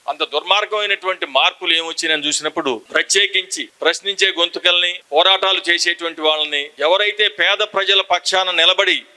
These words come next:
ఉంటారో వాళ్ళ మీద తీవ్రమైనటువంటి పోలీసు నిర్బంధాన్ని, నియంతృత్వాన్ని ప్రయోగించేటువంటి అవసరమైనటువంటి మార్పుల్ని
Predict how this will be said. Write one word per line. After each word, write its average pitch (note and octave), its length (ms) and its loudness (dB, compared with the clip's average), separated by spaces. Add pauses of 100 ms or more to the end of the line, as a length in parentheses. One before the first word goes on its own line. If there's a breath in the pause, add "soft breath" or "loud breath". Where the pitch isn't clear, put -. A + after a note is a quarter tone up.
(160)
ఉంటారో D3+ 460 2
వాళ్ళ D#3+ 360 2
మీద E3+ 360 0 (320)
తీవ్రమైనటువంటి F#3+ 960 2
పోలీసు F#3 480 2
నిర్బంధాన్ని, E3+ 800 0 (220)
నియంతృత్వాన్ని E3 760 2
ప్రయోగించేటువంటి D3+ 1200 -2
అవసరమైనటువంటి D3+ 760 -4
మార్పుల్ని D3 800 0